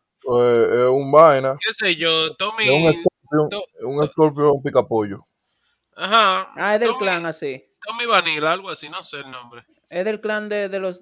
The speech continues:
Speaker 3: de Scorpion. De los
Speaker 2: De, es de que descendiente de Scorpion,
Speaker 1: Sí,
Speaker 2: sí.
Speaker 1: descendiente
Speaker 2: Pero
Speaker 1: de
Speaker 2: que es un di-, ay, no me gustó, ¿no? Eso pa' mí, en verdad, fue lo que dañó la película, Anderson. Pa' mí,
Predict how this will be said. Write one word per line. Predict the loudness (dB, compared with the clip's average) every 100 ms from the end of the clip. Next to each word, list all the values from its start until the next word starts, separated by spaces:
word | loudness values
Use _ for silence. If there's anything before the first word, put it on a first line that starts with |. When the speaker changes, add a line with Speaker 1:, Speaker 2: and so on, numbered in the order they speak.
| -12
Speaker 3:
de | -12
Scorpion. | -8 -6 -6 -8 -18 _ _ _ _ -20
De | -14
los | -12 -12 -4
Speaker 2:
De, | 0 4
es | 6
de | 6
que | 6
descendiente | 6 4 -2 -2 -2
de | -2
Scorpion, | -2 -6 -12 -10 -8
Speaker 1:
Sí, | -6
Speaker 2:
sí. | -6
Speaker 1:
descendiente | -8 -10 -4 2
Speaker 2:
Pero | 4 4
Speaker 1:
de | 4
Speaker 2:
que | 4 4 4
es | 0
un |
di-, | -4 -12 -10
ay, | -10 -12 _
no | -20
me | -20
gustó, | -18 -16 -16
¿no? | -16 -20 -14
Eso | -8 -2
pa' | 0
mí, | 0 -2
en |
verdad, | 2 4 4 2
fue | -4
lo | -2
que |
dañó | -2 -2
la | -6
película, | -6 -10 -10
Anderson. | -14 -16 -20 _ _ _ _ _ _ _ _ 2
Pa' | 2
mí, | 2